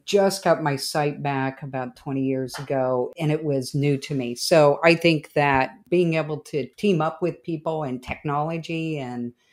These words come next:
to use these conference technologies are phenomenal for us. To be able to bring people from all over the place into a single space and to have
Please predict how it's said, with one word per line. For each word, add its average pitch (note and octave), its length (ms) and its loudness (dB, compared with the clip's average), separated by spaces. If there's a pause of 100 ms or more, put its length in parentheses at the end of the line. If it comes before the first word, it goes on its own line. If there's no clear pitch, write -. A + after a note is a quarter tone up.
(240)
to D#3 80 -2
use D#3 600 2
these C3 260 -2
conference D3 960 -4
technologies D3 1000 -4
are B2 260 -8
phenomenal C#3 800 -6
for E3+ 340 -6
us. E3 320 -6 (500)
To D#3 80 2
be D#3+ 120 6
able D#3+ 140 6
to D3 100 0
bring D3+ 560 2
people D#3 380 -4
from C3 360 -6
all C#3+ 300 -2
over D3 260 -2
the D3 140 -6
place C#3 600 -6
into D3 800 -2 (100)
a A#2+ 580 -6
single D#3 340 0
space D3 540 -2
and D3+ 200 0
to D#3 100 2
have D3 560 -2